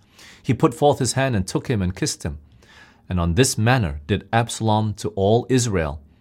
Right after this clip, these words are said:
that came to the king for judgment. So Absalom stole the hearts of the men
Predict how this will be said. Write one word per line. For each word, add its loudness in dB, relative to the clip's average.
that -4
came 2
to -4
the 0
king 0
for 2
judgment. -2
So 2
Absalom 0
stole 0
the -2
hearts -4
of -4
the -2
men -2